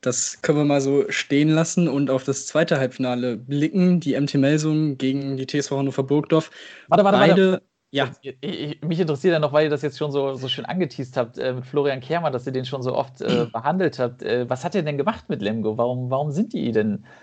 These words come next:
Speaker 2: so drauf, wie sie drauf sind? Florian Kehrmann, den man ja auch immer so als sehr ruhig, ähm, erlebt, ähm, sehr aufgeräumt, sehr klar.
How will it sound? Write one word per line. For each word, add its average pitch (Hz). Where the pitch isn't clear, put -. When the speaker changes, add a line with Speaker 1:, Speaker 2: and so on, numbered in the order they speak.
Speaker 2:
so 120
drauf, 117
wie 127
sie 120
drauf 101
sind? 101
Florian 123
Kehrmann, 143
den 131
man 127
ja 123
auch 123
immer 135
so 127
als 120
sehr 127
ruhig, 170
ähm, 135
erlebt, 135
ähm, 123
sehr 120
aufgeräumt, 131
sehr 123
klar. 147